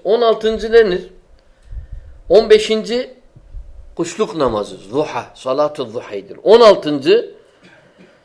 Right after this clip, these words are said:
her ebdesten sonra iki rük'at sünnet var. Buna muhafaza edeceğiz. Aslında bu sene boyunca olacaktır.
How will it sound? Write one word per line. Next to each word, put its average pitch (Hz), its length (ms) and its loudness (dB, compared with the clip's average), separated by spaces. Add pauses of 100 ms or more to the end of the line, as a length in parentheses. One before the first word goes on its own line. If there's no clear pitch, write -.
(640)
her 185 560 2 (800)
ebdesten 165 800 -4
sonra 180 580 -4 (380)
iki 160 320 -8
rük'at 165 680 -10 (720)
sünnet 117 480 -12
var. 87 140 -20 (640)
Buna 127 220 -6
muhafaza 95 540 -12
edeceğiz. - 540 -20 (560)
Aslında 170 440 -4
bu 196 60 -8
sene 190 360 0
boyunca 117 300 -2
olacaktır. 92 540 -10